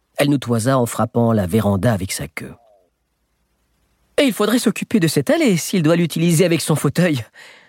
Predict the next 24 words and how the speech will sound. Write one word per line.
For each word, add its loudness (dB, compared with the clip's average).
dit 0
Mélissa. « 0
C'est 0
pire 0
que -4
la 2
route -2
de 0
terre 2
au 2
bord 0
de 0
laquelle 0
j'ai -2
grandi 0
là-bas 0
dans 0
le -2
Tennessee. » « 0
Prêt, 2
champion ? » 0
me 4
lança 0
Herbie. 0